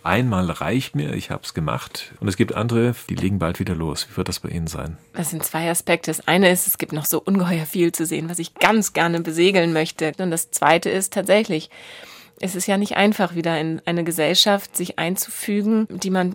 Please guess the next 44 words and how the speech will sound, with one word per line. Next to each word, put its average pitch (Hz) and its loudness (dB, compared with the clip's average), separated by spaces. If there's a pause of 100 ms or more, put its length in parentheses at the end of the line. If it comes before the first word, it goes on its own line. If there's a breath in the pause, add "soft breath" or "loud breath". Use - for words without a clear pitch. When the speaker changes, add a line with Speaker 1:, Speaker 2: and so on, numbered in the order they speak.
Speaker 2:
für - -8
gar 180 -4
nicht 175 -6
so 165 -6
sinnvoll 180 -6
hält 151 -8
oder 160 -2
an 170 -6
der 165 -2
man 165 -2
zumindest 185 -2
zweifelt. 160 2 (880 loud breath)
Das 190 0
ist 202 -2
etwas, 180 2
was, 180 0
ähm, 185 0
schwerfällt 233 2
und 208 0
irgendwo 208 -2
die 208 0
Mitte 226 0
wünsche 208 -2
ich - -10
mir. 151 -6
Ich - -10
wünsche 233 4
mir 214 4
auch, 202 4
ähm, 190 -2
in 185 -2
dieser 180 0
Gesellschaft 175 -2
wieder 170 -2
so 196 -4
Fuß - -8
fassen 185 -2
zu 180 -8
können, 175 -4
dass 165 -6
ich - -16
mich 170 -10
hier 156 -6
wohlfühle, 208 -4